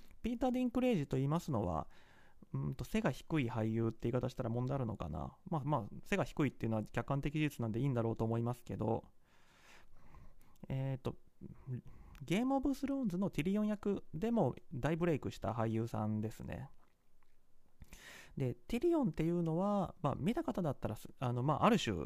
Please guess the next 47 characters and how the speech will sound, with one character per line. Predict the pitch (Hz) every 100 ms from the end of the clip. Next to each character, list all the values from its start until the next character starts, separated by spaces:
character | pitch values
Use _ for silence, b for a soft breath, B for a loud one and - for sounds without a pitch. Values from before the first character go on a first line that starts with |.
| -
こ、 | - 147 -
こ | - 175
の | 285
人 | - 277
が | 139
ゲ | 127
ー | 147
ム |
オ | 156
ブ |
ス | 170
ロ |
ー | 175
ン |
ズ | 117
の |
主 | 110
役 | 135 151
だ |
ろ | 156
っ | 170
て | 113
思 | 151
う | 147
ぐ | 117
ら | 107
い、 | 107 -
ま |
あ、 | 139
か | 151
っ |
こ | 180
い | 139
い |
キ | 123
ャ |
ラ | 110 104
な | 104
ん |
で | 107
す | -
ね。 | - 165 - B B B B B B -
あ | 123
の、 | 120 120
ち | -
ょ |
っ | 277